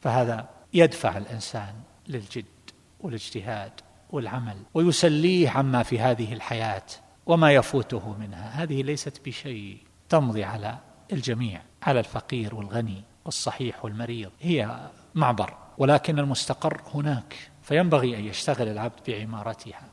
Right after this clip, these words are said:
وتحصيل المراتب العالية فيها. جنات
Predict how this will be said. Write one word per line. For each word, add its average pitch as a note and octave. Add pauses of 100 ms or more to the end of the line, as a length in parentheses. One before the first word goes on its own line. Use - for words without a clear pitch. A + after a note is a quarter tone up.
وتحصيل G3
المراتب D#3
العالية B2+ (200)
فيها. C3 (200)
جنات C#3